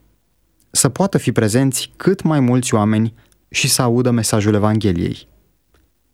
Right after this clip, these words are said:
Zis și făcut. Au fost pregătite cinci sute de invitații și, împreună cu oamenii care proposeseră și susținuseră ideea acestui nou proiect,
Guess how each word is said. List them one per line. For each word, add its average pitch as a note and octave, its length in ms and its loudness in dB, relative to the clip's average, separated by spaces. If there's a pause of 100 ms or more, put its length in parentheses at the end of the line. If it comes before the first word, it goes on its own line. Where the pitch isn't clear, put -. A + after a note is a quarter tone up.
(380)
Zis C#3 260 0
și - 160 -2
făcut. - 500 -4 (640)
Au C3+ 140 0
fost G3 260 -2
pregătite C3 520 0
cinci E3 360 -2
sute C#3+ 300 -2
de A#2+ 80 0
invitații G#2+ 680 -2 (300)
și, - 220 0
împreună G#2 480 2
cu A#2 140 -2
oamenii G2+ 340 2
care G2+ 280 0
proposeseră G#2 680 0
și - 140 0
susținuseră A2 720 0
ideea G2+ 320 2
acestui G#2 420 0
nou G2 240 2
proiect, A2+ 520 -2